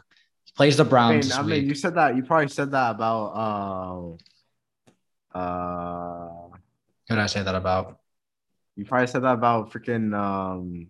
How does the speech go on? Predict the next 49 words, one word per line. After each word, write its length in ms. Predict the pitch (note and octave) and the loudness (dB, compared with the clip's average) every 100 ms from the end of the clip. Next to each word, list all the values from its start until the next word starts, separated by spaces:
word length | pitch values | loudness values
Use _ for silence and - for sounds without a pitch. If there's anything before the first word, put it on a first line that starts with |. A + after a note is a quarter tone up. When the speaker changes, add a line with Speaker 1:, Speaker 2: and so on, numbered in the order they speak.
| _ | _
Speaker 2:
Jamarcus 520 | A2 G#2+ A2 A2+ - | -6 -4 -4 -6 -6
Russell 560 | A2+ A2+ - F#2 E2+ - _ _ _ _ _ G2+ | -4 -4 -4 -10 -10 -12 _ _ _ _ _ -2
back 200 | G#2 G2 | 0 0
Speaker 1:
I, 120 | B2 | -2
Speaker 2:
then. 300 | F2 E2+ F2 _ _ _ | -4 -8 -14 _ _ _
Speaker 1:
I, 200 | - G2+ - | -8 -6 -4
I 100 | A#2 | -2
don't 160 | A2+ | -2
think 160 | G#2+ G#2+ | -2 -4
I 120 | G2 | -4
did 300 | F#2+ G2 F#2+ - | -4 -6 -6 -8
ever. 440 | F#2+ F#2+ F#2 - _ - | -8 -6 -8 -10 _ -6
I 60 | A2+ | 0
don't 80 | A#2 | 0
think 140 | A#2 | 0
I 180 | G#2 - | 0 2
<laughs> 40 | |
ever 280 | C3 G2+ A2 | 2 2 0
did. 340 | G#2+ A#2+ C3 - - _ _ _ _ _ _ _ _ _ - - - - - - | 0 2 2 2 -4 _ _ _ _ _ _ _ _ _ 2 2 0 -14 -14 -2
I'm 120 | B2+ | 0
sorry. 300 | - C#3+ C3 | 6 6 6
Hey, 280 | A#2+ C#3 C#3 | 6 4 4
man, 340 | B2 A#2 A#2 | 4 4 2
you 80 | B2 | 2
gotta, 180 | D3+ C#3 | 2 0
you 140 | C3 | -2
gotta 160 | C#3+ C#3+ | -2 -4
just, 280 | C3 - - | -6 -8 -6
like, 280 | A2+ A2 | -6 -4
you 40 | A2+ | -2
know, 280 | G2 G2+ A2 | 0 0 2
Speaker 2:
Well, 40 | |
I 20 | D3+ | 4
Speaker 1:
just 80 | |
take 120 | E3+ E3 | 6 6
it 100 | D#3 | 6
Speaker 2:
mean, 0 | |
Speaker 1:
as 60 | |
Speaker 2:
no, 160 | F#3 E3 | 6 6
no, 180 | E3+ E3 | 6 4
no, 140 | E3 | 4
no. 300 | D#3 A2 - _ _ _ | 2 2 -2 _ _ _
You 80 | - | -4
probably 220 | - E3+ | 4 4
said 160 | D#3 E3 | 4 0
that 80 | D#3 | 2
about 200 | C#3+ A#2 | 2 2
Mark 220 | C3 B2 | 0 -2
Sanchez 800 | - C3 A#2 G#2+ G2+ F#2+ F#2 - | -4 -6 -4 -6 -4 -6 -12 -18